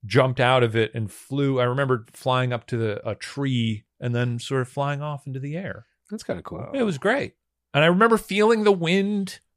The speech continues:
Speaker 2: Yeah. Yeah.
Speaker 1: And I was like, "I gotta keep this up." And then it was just too much work. They say a lot of times you could do it, though, like, if you're starting to do, like, dream journals and stuff, by just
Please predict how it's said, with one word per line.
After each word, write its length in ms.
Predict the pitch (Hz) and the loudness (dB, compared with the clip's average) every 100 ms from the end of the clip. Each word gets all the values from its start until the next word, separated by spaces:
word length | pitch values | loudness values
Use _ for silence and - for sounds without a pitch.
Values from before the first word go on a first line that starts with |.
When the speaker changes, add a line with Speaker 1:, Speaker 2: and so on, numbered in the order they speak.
| - | -4
Speaker 2:
Yeah. 220 | 196 254 - _ _ _ | 0 0 -2 _ _ _
Yeah. 140 | 160 170 | -2 2
Speaker 1:
And 100 | 156 | 4
I 60 | 156 | 4
was 180 | 151 | 4
like, 160 | 151 127 | 2 2
"I 120 | - 285 | 2 4
gotta 180 | 302 | 4
keep 240 | 208 233 226 | 2 -4 0
this 220 | 220 - | 0 2
up." 240 | 226 156 123 | 0 0 -4
And 80 | |
then 100 | 123 | -4
it 40 | 117 | -4
was 100 | 107 | -6
just 180 | 117 - | -12 -10
too 100 | 127 | -10
much 180 | 104 | -8
work. 180 | - - - - - - | -8 -8 -12 -20 -12 -2
They 100 | 233 | 0
say 180 | 349 349 | 2 4
a 60 | |
lot 160 | 311 247 | 4 4
of 40 | |
times 220 | 233 220 | 2 0
you 60 | 185 | 0
could 180 | 170 135 | -4 2
do 140 | 175 | 4
it, 60 | 175 | 4
though, 180 | 175 151 | 4 4
like, 160 | 135 | 4
if 80 | 135 | 0
you're 100 | 135 | -8
starting 360 | 127 143 147 135 | -2 2 2 0
to 40 | |
do, 140 | 127 123 | -2 2
like, 300 | 117 107 - | 2 2 -2
dream 200 | 127 131 | -2 0
journals 300 | 120 113 110 | -2 -2 -4
and 100 | 104 | -4
stuff, 280 | 120 110 | -2 0
by 220 | - 113 107 117 | 0 0 -2 -8
just 260 | 135 - | -10 -10